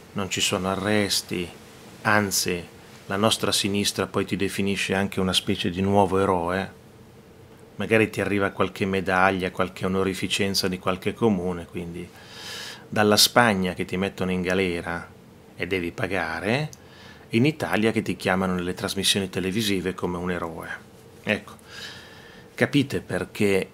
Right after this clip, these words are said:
io spesso definisco l'Italia la Repubblica delle banane? Perché lo è. Non è un modo di dire, cioè, "Oh, ma,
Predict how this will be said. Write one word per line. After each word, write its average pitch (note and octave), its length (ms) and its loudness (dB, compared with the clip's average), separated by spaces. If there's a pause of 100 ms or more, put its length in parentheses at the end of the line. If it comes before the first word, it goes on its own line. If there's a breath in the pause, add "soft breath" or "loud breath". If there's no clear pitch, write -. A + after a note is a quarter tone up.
io G#2 200 0
spesso G2+ 720 2
definisco F#2+ 640 -2
l'Italia F#2 600 0
la F2+ 120 -2
Repubblica F2+ 760 -4
delle F2+ 240 -2
banane? F#2 720 -2 (880)
Perché C3 260 0
lo G#2+ 160 2
è. B2+ 120 -2 (1300 loud breath)
Non F#2+ 160 0
è B2 60 8
un G2+ 220 6
modo F#2+ 300 2
di F2+ 220 -4
dire, F#2+ 380 0
cioè, G2 180 2
"Oh, A2 260 4
ma, F#2+ 260 -2